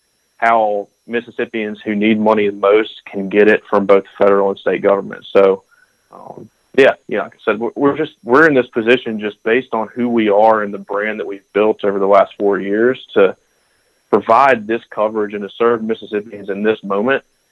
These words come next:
Uh, I, I put us against anybody in the country in, in terms of our sort of, um,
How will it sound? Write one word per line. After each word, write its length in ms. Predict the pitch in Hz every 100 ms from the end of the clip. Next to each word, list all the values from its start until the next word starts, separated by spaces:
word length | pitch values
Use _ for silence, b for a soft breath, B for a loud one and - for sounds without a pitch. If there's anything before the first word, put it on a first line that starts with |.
| _ _
Uh, 380 | 95 98 98 95 - _ _ _
I, 180 | 80 - -
I 100 | 110
put 240 | - 123
us 160 | 120 113
against 300 | 107 104 104
anybody 420 | 107 104 104 104
in 80 | 95
the 60 |
country 420 | - 110 - - _ -
in, 200 | 101 104
in 180 | 104 104
terms 320 | - 107 104
of 120 | 98
our 340 | 101 104 104 101
sort 300 | - 104 98
of, 180 | 92 - _ _ _ _ -
um, 460 | 95 92 95 104